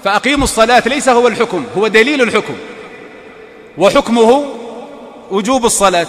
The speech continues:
والواسطة التي جعلتك تستنبط الحكم هي الأمر المتجرد عن القرينة يفيد الوجوب. فإذا يا طلبة العلم، احرصوا على الواسطة وهي أصول الفقه،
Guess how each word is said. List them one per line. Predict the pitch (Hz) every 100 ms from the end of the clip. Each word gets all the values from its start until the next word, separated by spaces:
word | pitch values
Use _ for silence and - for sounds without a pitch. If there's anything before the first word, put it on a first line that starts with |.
| - - 170
والواسطة | 214 240 233 320 262 240
التي | 240 233 220
جعلتك | 202 208 240 233
تستنبط | 220 214 - 233 214 202
الحكم | 190 - 226 208
هي | 208 240 - - - - - - - - - - - - - -
الأمر | 185 214 254 247 214
المتجرد | 196 180 175 226 208 180
عن | 185
القرينة | 175 180 208 214
يفيد | 170 175 147
الوجوب. | 127 110 - - - - - - - - - - - - -
فإذا | 208 226
يا | 240 269
طلبة | 269 254 240 220
العلم، | 202 196 208 131 95 - - - - - - - 285
احرصوا | 302 285 - 233
على | 240
الواسطة | 226 226 277 220 208 190
وهي | 202 202
أصول | 202 185 233 208
الفقه، | 160 180 -